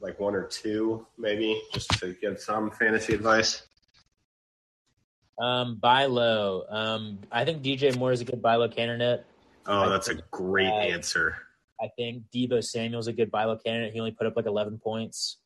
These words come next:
Speaker 2: um, week one, and he's gonna be a, a world beater, um, uh, should be. Um, who else? Um, I don't know, anyone else?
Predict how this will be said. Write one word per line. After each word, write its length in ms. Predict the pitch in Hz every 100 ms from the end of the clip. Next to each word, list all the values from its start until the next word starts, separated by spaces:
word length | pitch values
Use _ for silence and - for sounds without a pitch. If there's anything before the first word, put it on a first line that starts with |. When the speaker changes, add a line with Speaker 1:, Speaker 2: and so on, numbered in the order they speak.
| _
Speaker 2:
um, 300 | 101 101 98
week 220 | 104 104
one, 400 | 110 107 110 110 110
and 120 | 98 95
he's 180 | 104 -
gonna 160 | 107
be 400 | 104 104 101 101 101
a, 140 | 101 98
a 40 |
world 260 | 98 101 95
beater, 520 | 101 101 98 95 87 -
um, 420 | 87 87 85 82 78 _ _ _ _ _ _ _
uh, 300 | - 95 92
should 340 | - - 120 107
be. 360 | 104 101 101 - _ _ - -
Um, 540 | 95 95 92 92 90 _ - -
who 260 | - 117 107
else? 800 | 101 101 98 95 92 - - - _ _ _ - - _ _ -
Um, 1000 | 98 98 101 101 101 101 101 101 101 101 - _ _ _ _ _ _ _ _ - - - - - - - - - _ -
I 60 |
don't 40 | 110
know, 40 | 107 _
anyone 160 | 120 120
else? 260 | 117 117